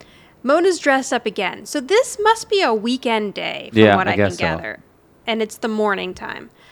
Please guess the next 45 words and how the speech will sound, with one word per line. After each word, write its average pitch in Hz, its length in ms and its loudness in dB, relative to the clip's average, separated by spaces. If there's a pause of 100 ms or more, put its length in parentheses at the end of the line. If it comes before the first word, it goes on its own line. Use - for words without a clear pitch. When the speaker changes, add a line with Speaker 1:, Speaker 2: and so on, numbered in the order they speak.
Speaker 1:
So - 100 -14
she's 339 240 0
dressed 339 300 -2
nicely, 247 520 -4
and 226 280 -4
she's 233 240 -6
wearing, 254 260 -2
she 262 160 -6
tells 262 260 -4
Angela, 233 360 -2
"I 220 80 -2
borrowed 220 320 2
your 196 80 -6
necklace." 190 440 -8
And 196 160 -8
Angela 214 380 -4
says, 196 260 -6 (100)
"I 262 200 0
wanted 254 300 -2
to 208 80 -2
wear 202 160 -2
that 202 180 -2
necklace 175 400 -12
tonight." 185 560 -10 (240)
And 226 140 -10
she 226 120 -8
says, 208 280 -10
"No, 214 240 -2
it - 80 -8
looks - 180 -12
better 180 280 -8
on 170 180 -8
me 165 160 -14
anyway." 160 460 -14 (420)
Okay, - 320 -20
thanks. 147 240 -16
Speaker 2:
Why, 160 200 -6
uh, - 720 -10
Speaker 1:
<laughs> - 40 -20
Right. 240 180 -12 (640)
Speaker 2:
like, - 200 -2
that 165 140 0
doesn't 180 420 2
make 156 260 0
it 143 200 0